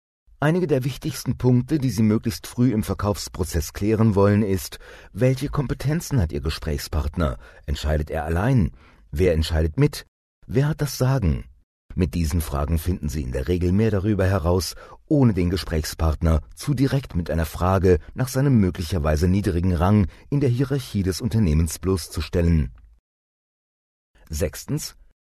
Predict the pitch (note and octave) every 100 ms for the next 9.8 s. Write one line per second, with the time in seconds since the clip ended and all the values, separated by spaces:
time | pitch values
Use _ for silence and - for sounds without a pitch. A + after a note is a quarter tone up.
0 | _ _ _ _ C3+ E3+ C#3 E3 E3+ D3
1 | E3+ - D#3 D#3 - - - - - -
2 | G#2 G#2+ A2+ A#2 A2 E3 - - - -
3 | - - - D3+ - - - - - C#3
4 | C3+ G2+ - G2+ F2 - B2+ B2+ A#2 C3+
5 | D2 - D#2 G2 - F#2 G2+ - F2 D#2+
6 | E2+ E2 D#2+ D#2 A#1 - - _ _ _
7 | _ _ _ _ D3 D3 D#3+ C3+ C3+ -
8 | D#3+ D3+ D#3 - G2 - G#2+ - G2 C#3
9 | - C3+ G2 G#2 G2 G2+ G#2+